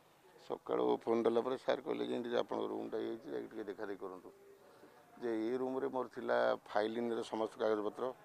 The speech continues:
ତାପରେ ଏମର୍ଜେନ୍ସିର ବି କାଗଜ ଥିଲା, ପି ଏ ସେକ୍ସନର ସମସ୍ତ କାଗଜ ଥିଲା। ତାପରେ ଏମର୍ଜେନ୍ସି ଦାୟିତ୍ୱ ମୁଁ ହସ୍ତାନ୍ତର କରିଥିଲି।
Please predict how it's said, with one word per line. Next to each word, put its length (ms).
ତାପରେ 320
ଏମର୍ଜେନ୍ସିର 580
ବି 80
କାଗଜ 320
ଥିଲା, 260
ପି 100
ଏ 100
ସେକ୍ସନର 500
ସମସ୍ତ 400
କାଗଜ 360
ଥିଲା। 180
ତାପରେ 320
ଏମର୍ଜେନ୍ସି 560
ଦାୟିତ୍ୱ 400
ମୁଁ 220
ହସ୍ତାନ୍ତର 520
କରିଥିଲି। 460